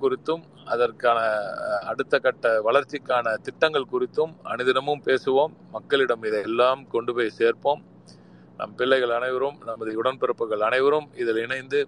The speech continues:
மகத்தான வெற்றியை இந்த அணிக்கு நீங்கள் கொண்டு வந்து சேர்க்க வேண்டும். இந்த மாதம் திராவிட மாதம்.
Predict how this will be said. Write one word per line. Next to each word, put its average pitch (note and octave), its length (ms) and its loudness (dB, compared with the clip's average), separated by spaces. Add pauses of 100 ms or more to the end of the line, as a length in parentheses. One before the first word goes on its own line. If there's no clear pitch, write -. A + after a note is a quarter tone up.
மகத்தான C3 480 0
வெற்றியை A#2+ 560 -8 (540)
இந்த G#2+ 360 2
அணிக்கு A#2 340 -6
நீங்கள் G#2+ 340 -10
கொண்டு A#2 260 -4
வந்து G#2+ 180 -4
சேர்க்க A2+ 340 -4
வேண்டும். A2+ 360 -4 (120)
இந்த G#2+ 220 -8
மாதம் C3 520 -2 (180)
திராவிட A#2+ 420 2
மாதம். A2+ 420 -2